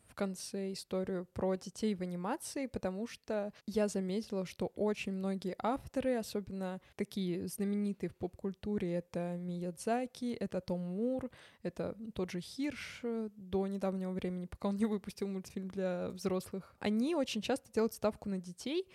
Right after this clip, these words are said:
и именно дети спасают мир в анимации, потому что они искренние, открытые, они понимают, где правда, где нет, по своему мироощущению, без полутонов, и они видят, что вот, да, вот это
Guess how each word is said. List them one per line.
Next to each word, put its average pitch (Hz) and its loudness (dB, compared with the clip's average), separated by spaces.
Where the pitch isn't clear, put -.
и 226 2
именно 220 4
дети 240 0
спасают 202 2
мир 190 2
в 160 -6
анимации, 170 -4
потому 185 -4
что 180 -4
они 180 -2
искренние, 254 0
открытые, 240 -2
они 220 0
понимают, 196 -2
где - -6
правда, 185 0
где - -4
нет, 208 -2
по 214 4
своему 233 4
мироощущению, 208 0
без 190 0
полутонов, 202 2
и - 2
они 202 0
видят, 208 -2
что - -12
вот, 175 0
да, 170 0
вот 175 -4
это 175 -2